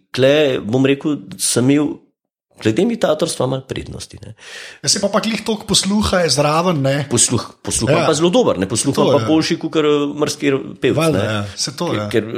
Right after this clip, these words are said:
Speaker 1: godalci, sami po sebi, ne, ljudje, ki igramo godala, imamo najboljši posluh, ne. Ker godalo je res, moraš biti pa res, to je pa res precizno glede intonacije, ne. To so,
Speaker 2: Ja,
Speaker 1: to
Speaker 2: za-,
Speaker 1: so, to, to,
Speaker 2: ja, zato
Speaker 1: to
Speaker 2: ker
Speaker 1: so
Speaker 2: je, ker,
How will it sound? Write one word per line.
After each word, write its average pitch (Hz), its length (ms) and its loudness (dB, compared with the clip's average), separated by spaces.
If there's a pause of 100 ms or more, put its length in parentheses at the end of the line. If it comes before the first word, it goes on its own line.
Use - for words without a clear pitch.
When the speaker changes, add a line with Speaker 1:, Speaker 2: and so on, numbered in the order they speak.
(100)
Speaker 1:
godalci, 110 720 0
sami 120 420 0
po 143 120 -6
sebi, 131 380 -2
ne, 104 180 0
ljudje, 101 380 -2
ki 110 140 -2
igramo 98 380 0
godala, 101 400 0
imamo 101 400 -2
najboljši 95 460 -4
posluh, 101 400 -8
ne. - 160 -20 (360)
Ker 98 120 0
godalo 92 340 4
je 104 80 4
res, 110 220 2
moraš 98 180 2
biti 104 120 -4
pa 92 100 2
res, 110 180 0 (1040)
to 117 60 2
je - 20 4
pa 92 80 0
res 110 140 0
precizno 98 480 0
glede 85 180 2
intonacije, 76 560 -2
ne. 71 120 -8
To 101 100 -2
so, 95 80 -4
Speaker 2:
Ja, 107 80 -2
Speaker 1:
to - 120 -2
Speaker 2:
za-, - 60 0
Speaker 1:
so, - 140 -4
to, 110 100 -8
to, - 80 -4
Speaker 2:
ja, 135 160 -2
zato 110 140 -6
Speaker 1:
to - 80 -10
Speaker 2:
ker 180 120 -4
Speaker 1:
so 156 100 -4
Speaker 2:
je, 127 180 -6
ker, - 220 -10